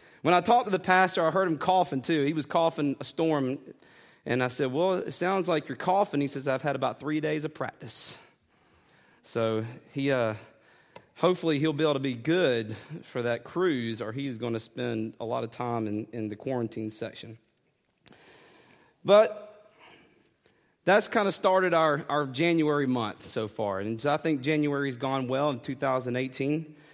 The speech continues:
And if, uh, I kinda got to start the January eighteen first sermon here with a sermon titled, "If You're Shaken Up, How to Get Settled Down." And then ironically, you know, in, in,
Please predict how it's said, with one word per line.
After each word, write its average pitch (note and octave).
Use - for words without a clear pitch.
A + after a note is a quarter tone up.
And B2+
if, B2+
uh, A#2+
I B2+
kinda D3+
got C#3+
to B2+
start D3+
the B2+
January B2+
eighteen B2+
first C3
sermon B2+
here B2
with A#2+
a A2+
sermon A#2+
titled, A#2
"If A#2
You're A2
Shaken B2
Up, B2
How B2
to A#2+
Get A2+
Settled B2
Down." B2+
And C#3+
then G#3
ironically, A3
you G#3
know, G#3
in, F3+
in, E3+